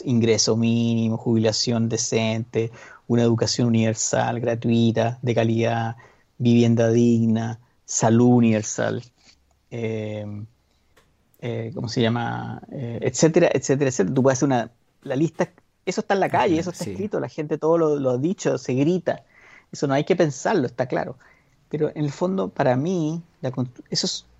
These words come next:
Speaker 1: creo que todas esas demandas son parte del proceso político. Esos son, se puede parecer como a las cuarenta medidas que sugerían en la época de, de
Speaker 2: Sí.
Speaker 1: Allende, o después en ciertos programas políticos.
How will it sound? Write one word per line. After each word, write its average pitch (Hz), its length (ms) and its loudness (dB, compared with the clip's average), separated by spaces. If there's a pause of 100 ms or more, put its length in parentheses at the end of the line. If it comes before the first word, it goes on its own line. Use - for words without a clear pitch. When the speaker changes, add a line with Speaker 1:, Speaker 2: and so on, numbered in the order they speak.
(160)
Speaker 1:
creo 156 140 6
que 147 80 4
todas 214 280 4
esas 196 240 -4
demandas 151 360 -4
son 139 120 -6
parte 135 300 -6
del 120 140 -4
proceso 123 340 -6
político. 156 340 0
Esos 127 160 -4
son, 120 300 -4 (480)
se - 160 -4
puede 120 120 4
parecer 123 380 -2
como 113 520 -6 (160)
a - 80 -10
las 117 100 -4
cuarenta 131 400 2
medidas 165 360 4
que 151 100 -4
sugerían 139 440 0
en 131 160 -4
la 131 100 2
época 135 360 0
de, 120 220 0
de 120 80 -4 (440)
Speaker 2:
Sí. 123 100 2
Speaker 1:
Allende, 165 460 4
o 165 140 4
después 165 460 0
en 175 140 -6
ciertos - 320 -12
programas 151 520 -4 (200)
políticos. 139 580 -4